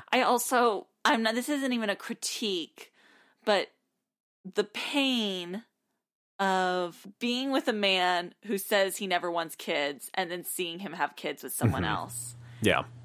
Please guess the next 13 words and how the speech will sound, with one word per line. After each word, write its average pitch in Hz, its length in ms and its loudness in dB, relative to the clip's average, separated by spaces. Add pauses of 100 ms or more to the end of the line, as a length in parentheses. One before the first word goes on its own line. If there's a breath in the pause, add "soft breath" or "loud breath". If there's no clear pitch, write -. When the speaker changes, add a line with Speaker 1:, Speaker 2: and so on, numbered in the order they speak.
Speaker 1:
is 190 160 2
something 202 500 -2
that 175 300 4
is 185 500 -2 (160)
so 240 260 0
brutal. 156 520 -4 (420 soft breath)
And 165 640 -2 (1040)
to 208 120 -6
see 220 240 -6
that 196 220 4 (320)
depicted, 175 800 -4 (720)
you 202 120 -2
know, 143 320 -2